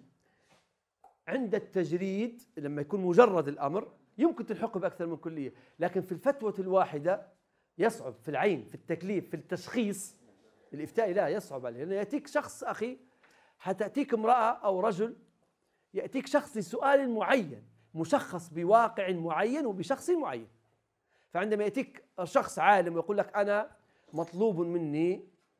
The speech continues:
أن أتكلم كلمة في منبر الجمعة"، تمامًا، أن، يعني، أقول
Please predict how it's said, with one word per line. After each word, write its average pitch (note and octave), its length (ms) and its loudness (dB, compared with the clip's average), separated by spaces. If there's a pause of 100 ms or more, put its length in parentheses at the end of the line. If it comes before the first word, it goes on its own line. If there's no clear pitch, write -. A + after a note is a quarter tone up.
(380)
أن G#3 340 0 (140)
أتكلم F3 600 -2
كلمة F3 420 -2
في E3 160 -4
منبر E3 320 -2
الجمعة"، C3 640 -6 (1040)
تمامًا، F3 500 -6 (500)
أن، A#3 340 -6 (500)
يعني، G#3+ 640 -10 (1000)
أقول G#3 600 -4